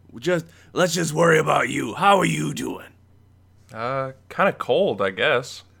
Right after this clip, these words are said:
Speaker 1: <laughs> That's, that's to be expected. You're dead. Did you know that?
Speaker 2: I'm,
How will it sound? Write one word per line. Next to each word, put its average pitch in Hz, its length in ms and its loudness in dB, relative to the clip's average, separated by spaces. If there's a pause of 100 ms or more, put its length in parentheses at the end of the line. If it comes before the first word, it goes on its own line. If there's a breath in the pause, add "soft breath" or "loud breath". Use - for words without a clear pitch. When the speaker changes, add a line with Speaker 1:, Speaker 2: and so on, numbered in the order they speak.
Speaker 1:
<laughs> 190 960 -10
That's, 127 400 -2 (200 soft breath)
that's 160 320 2
to 156 140 -2
be 139 180 -4
expected. 113 760 -4 (680)
You're 185 180 4
dead. 190 560 2
Did 156 220 -4
you 160 80 -2
know 156 200 2
that? 175 360 0 (1160)
Speaker 2:
I'm, 131 300 6